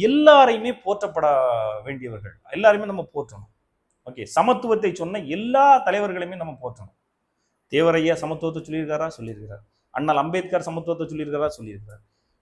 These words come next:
பாரதியார் சொல்லாத சமத்துவமே இல்லை, செய்யாத சமத்துவமான விஷயங்களே இல்லை, சமத்துவ நீதிகளே இல்லை.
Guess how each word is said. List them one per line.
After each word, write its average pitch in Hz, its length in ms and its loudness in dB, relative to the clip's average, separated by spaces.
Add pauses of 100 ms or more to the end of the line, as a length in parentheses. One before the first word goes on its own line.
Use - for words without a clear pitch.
(140)
பாரதியார் 196 680 10
சொல்லாத 180 380 4
சமத்துவமே 160 580 -4
இல்லை, 135 300 -8
செய்யாத 208 560 4 (100)
சமத்துவமான 180 640 -2
விஷயங்களே 170 500 -2 (100)
இல்லை, 127 280 -8
சமத்துவ 139 440 -8
நீதிகளே 139 440 -4
இல்லை. 107 220 -14